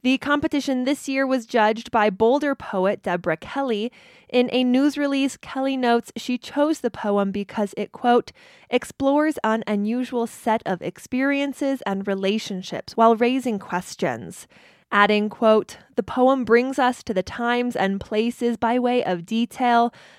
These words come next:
the tone amplified by newsmaking events and intimate memories. The poem gives us cause to care." Talking Gourds also highlighted Fisher Prize finalist Partridge Boswell for his poem Ode to a Bee on the Small of Your Back.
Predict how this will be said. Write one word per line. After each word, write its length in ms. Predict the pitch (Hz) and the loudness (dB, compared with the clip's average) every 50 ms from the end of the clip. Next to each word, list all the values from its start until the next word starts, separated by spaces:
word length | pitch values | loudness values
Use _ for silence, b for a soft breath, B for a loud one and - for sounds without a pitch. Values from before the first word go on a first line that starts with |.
| B _ | B _
the 80 | 233 233 | -2 -2
tone 300 | - 226 247 240 240 - | 0 2 2 2 2 2
amplified 680 | - 202 214 240 247 262 240 - 233 196 190 190 180 | 2 0 0 0 0 -4 -4 -2 -2 0 0 0 0
by 220 | 185 185 185 185 190 | -2 -2 -2 0 0
newsmaking 680 | 196 208 233 254 247 247 233 214 208 - 208 190 - | 0 0 0 0 -2 -2 -2 -4 -2 -4 -4 -6 -4
events 440 | - 180 175 202 208 226 240 - - - | -6 -4 -2 0 0 -2 -2 -6 -8 -10
and 220 | 180 180 180 - - | -8 -8 -8 -8 -6
intimate 460 | - 214 220 220 - 190 175 151 - | -4 -4 -4 -4 -6 -6 -8 -6 -6
memories. 680 | 180 180 175 175 170 160 156 147 147 135 - - - b b b b b b b b | -6 -6 -4 -4 -4 -6 -6 -6 -8 -10 -12 -16 -20 b b b b b b b b
The 100 | - 202 | -6 -4
poem 340 | - 220 196 190 190 190 196 | 0 2 2 2 2 0 2
gives 320 | 185 233 240 233 240 - | 2 2 2 2 2 0
us 200 | 254 226 233 - | -2 -2 -2 -4
cause 460 | - - - - 165 147 135 - - - | -8 -12 -12 -10 -8 -8 -8 -10 -12 -14
to 140 | - 202 | -14 -14
care." 500 | 190 - - - 165 147 139 143 - - - _ _ _ _ _ _ _ _ _ _ _ _ _ _ | -14 -12 -12 -12 -10 -8 -8 -8 -10 -10 -14 _ _ _ _ _ _ _ _ _ _ _ _ _ _
Talking 380 | - 214 185 190 - 226 208 202 | 2 2 2 2 2 0 -2 0
Gourds 280 | 196 190 196 202 196 | 2 4 4 4 4
also 300 | - 196 208 233 254 233 | 4 4 4 4 4 2
highlighted 560 | 240 240 214 208 214 214 208 202 208 208 208 196 | 0 0 0 0 0 2 2 2 2 2 2 0
Fisher 380 | - - 247 269 - 254 240 | 0 0 0 0 2 0 -2
Prize 400 | - - 254 220 214 214 220 - - | -2 0 2 2 4 4 2 0 -4
finalist 760 | - 240 240 294 370 381 349 262 170 135 - 233 - - - B B B B B B B _ | -4 -2 0 0 0 0 0 0 0 0 0 -2 -6 -10 -16 B B B B B B B _
Partridge 580 | - 254 254 247 - - 254 226 214 196 - - | 4 4 4 4 4 2 2 2 2 0 -2 -2
Boswell 720 | - 196 208 240 262 - - - - - 71 - 240 B B B B B B | -2 0 0 0 -2 -4 -8 -10 -10 -10 -8 -8 -8 B B B B B B
for 140 | - 254 233 | -4 -2 0
his 240 | 214 320 330 302 - | 2 2 2 0 -2
poem 500 | - 254 285 277 269 277 277 277 262 - - - | -2 0 0 2 2 2 0 0 -4 -8 -4 2
Ode 340 | 233 254 269 294 302 277 247 | 4 4 6 6 4 2 -2
to 200 | - - 220 190 | -6 -4 -2 -2
a 80 | 180 175 | -2 -2
Bee 420 | 165 170 208 208 226 240 254 - - | -4 -4 -2 0 0 0 0 0 -2
on 160 | 165 165 165 | -4 -6 -8
the 80 | 160 | -8
Small 440 | 165 - - 202 196 190 202 208 - - | -10 -10 -4 -2 0 2 2 0 0 0
of 160 | 240 226 254 | -2 0 0
Your 120 | 254 254 | 0 -2
Back. 480 | - - - - - - _ - - | -2 -4 -6 -8 -8 -10 _ -20 -20